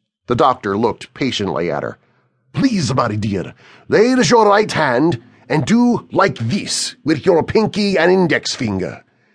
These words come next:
He demonstrated, and Esme reluctantly copied his actions. "Now, you will repeat after me.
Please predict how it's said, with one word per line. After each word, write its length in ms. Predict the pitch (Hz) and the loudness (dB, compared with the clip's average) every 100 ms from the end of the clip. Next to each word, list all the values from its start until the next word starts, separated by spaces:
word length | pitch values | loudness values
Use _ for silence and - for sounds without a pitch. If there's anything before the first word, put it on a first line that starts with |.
| _ _ _ _ | _ _ _ _
He 120 | - 180 | -6 2
demonstrated, 800 | 262 196 120 - 95 85 110 117 _ _ - | 4 4 2 0 -2 0 -2 -4 _ _ -4
and 120 | 107 | 0
Esme 440 | 117 87 98 98 - | 0 -2 -4 -4 -2
reluctantly 720 | 143 170 131 117 80 95 95 | 2 2 2 -2 -2 -2 -4
copied 440 | 87 117 82 76 82 | -4 -4 -4 -6 -4
his 140 | 117 | -2
actions. 500 | 107 90 52 52 - _ _ _ - | -2 -4 -10 -14 -18 _ _ _ -4
"Now, 640 | 127 202 175 95 69 55 - | 0 2 2 0 -4 -10 -12
you 200 | 113 160 | -6 -2
will 220 | 170 180 165 | 0 2 2
repeat 500 | 175 139 240 247 220 | 0 0 0 2 2
after 320 | 196 175 202 | 2 2 4
me. 420 | 190 101 62 | 4 2 -6